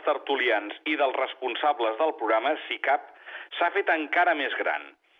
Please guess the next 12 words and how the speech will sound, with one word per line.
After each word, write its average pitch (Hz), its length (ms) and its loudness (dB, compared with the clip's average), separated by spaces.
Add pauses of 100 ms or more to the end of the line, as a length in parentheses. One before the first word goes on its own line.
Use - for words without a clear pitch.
(140)
Per 120 140 2
això 165 180 0
li 165 160 2
demanem 147 560 2
que, 123 160 -2
sense 117 400 -2
dilació 139 500 2
i 147 140 2
amb 110 140 -2
valentia, 143 580 2 (400)
corregeixi 147 720 2
o 117 80 2